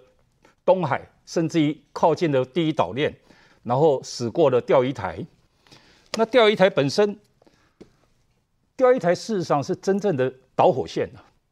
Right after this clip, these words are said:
如果说中共今天想要解放台湾，因为钓鱼台是属于台湾，哦，从这个大屯山系人造卫星，你一看，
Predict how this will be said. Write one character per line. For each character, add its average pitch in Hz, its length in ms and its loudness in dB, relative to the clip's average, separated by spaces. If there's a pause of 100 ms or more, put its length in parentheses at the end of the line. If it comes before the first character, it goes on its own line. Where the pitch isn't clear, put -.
(600)
如 160 120 0
果 233 120 4
说 220 140 2
中 226 260 0
共 214 220 4
今 208 160 -2
天 214 140 -4
想 131 140 2
要 156 280 2 (460)
解 123 160 -2
放 147 200 2
台 123 180 0
湾， 135 320 -2 (1160)
因 262 180 2
为 247 320 2 (140)
钓 233 180 4
鱼 165 40 4
台 156 140 2
是 185 80 2
属 120 180 -2
于 120 60 -2
台 113 200 -2
湾， 123 200 0 (760)
哦， 101 200 -2 (260)
从 147 300 -2
这 170 80 -2
个 156 100 0
大 156 160 2
屯 131 160 -2
山 147 220 -2
系 151 320 -10 (540)
人 131 180 0
造 175 140 4
卫 156 160 2
星， 160 280 -4 (200)
你 127 280 -6
一 160 40 -6
看， 160 280 -2